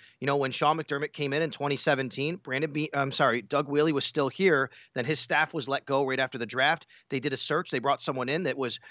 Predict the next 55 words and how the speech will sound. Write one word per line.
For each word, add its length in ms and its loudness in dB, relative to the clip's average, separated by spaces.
young 540 2
and 120 -2
motivated 640 0
and 140 -8
came 160 -2
in 80 2
who 160 -2
knew 500 6
Sean 280 4
McDermott. 400 -2
That 160 2
allowed 380 2
them 160 -2
to 60 -2
work 200 -6
together. 420 -2
And 100 0
as 180 2
Ross 320 2
knows, 440 0
that 120 -2
hasn't 220 0
always 180 -4
been 140 -2
the 80 -4
case 300 -2
in 80 -8
Buffalo, 480 -4
you 80 -6
know, 120 0
since 320 -2
John 300 2
Butler 280 0
and 60 -4
Marv 240 0
Levy 300 -2
in 80 -2
those 260 0
days, 360 -6
you 80 0
know, 80 -2
through 180 -2
the 80 2
Tom 260 2
Donahoe 380 4
era 320 -2
and 100 -4
the 60 -4
Dick 200 -2
Jauron 360 2
era 260 2
and 80 -4
the 60 -8
Marv 320 -4
Levy 400 2